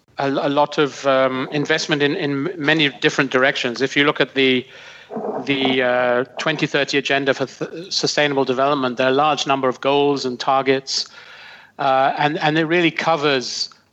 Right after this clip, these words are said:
almost everything. It, it covers jobs, it covers the environment, it, it covers, um, the social sectors as well, I mean, health and education. And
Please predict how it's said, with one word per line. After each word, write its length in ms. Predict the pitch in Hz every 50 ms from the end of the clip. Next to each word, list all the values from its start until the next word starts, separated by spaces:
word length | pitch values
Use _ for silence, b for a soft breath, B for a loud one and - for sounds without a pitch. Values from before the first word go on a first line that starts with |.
| -
almost 340 | 160 147 143 143 143 131 -
everything. 500 | 151 156 151 156 143 - 147 131 127 127
It, 220 | 131 143 143 - -
it 200 | 190 165 139 -
covers 340 | - 147 139 131 135 120
jobs, 560 | - - - 165 156 156 156 151 139 139 117 135
it 220 | 135 123 - -
covers 340 | - 139 135 127 135 120 -
the 80 | 135
environment, 840 | 127 127 120 - 139 147 156 147 143 143 143 143 143 143 135 - - B B B B B B B B B B B
it, 160 | - 151 -
it 200 | 175 170 160 -
covers, 580 | - 165 160 139 151 147 143 131 120 120 - -
um, 440 | 143 135 135 131 131 131 131 127 - - _ _ _ _ _ _ _ _ _ _ - -
the 100 | - 143
social 360 | - - 180 180 170 - 165
sectors 440 | 143 - 147 135 - - - 135 120
as 140 | 135 123 -
well, 200 | 147 143 131 123
I 40 | 123
mean, 140 | 131 131 120
health 280 | 127 143 135 131 -
and 100 | 135 131
education. 600 | 131 117 - 131 - 151 147 139 - - 127 113 107 - B B B B B B B B B B B B B B _ _ _ _ -
And 520 | 156 151 151 151 151 151 147 139 -